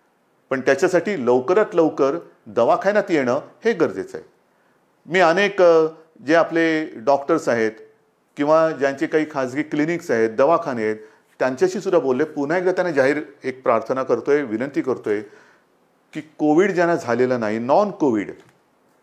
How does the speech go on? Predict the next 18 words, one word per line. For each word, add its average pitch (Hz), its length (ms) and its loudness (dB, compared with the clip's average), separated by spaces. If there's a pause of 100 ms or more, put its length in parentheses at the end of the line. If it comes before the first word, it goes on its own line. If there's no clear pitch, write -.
(640)
त्या 165 140 4
रुग्णांची 147 460 -2
थोडीशी 131 260 -2
एक 135 120 -2
गैरसोय 110 320 -2
होते. 92 220 -10
मला 127 160 -2
कल्पना 113 380 -4
आहे. 80 100 -14 (480)
कारण 135 140 -2
एक 151 180 -2
ही 160 140 -6
भीती 117 300 -6
एवढी 143 300 2
आहे, 110 100 2
दहशत 113 420 -2
एवढी 131 260 0
आहे 104 100 2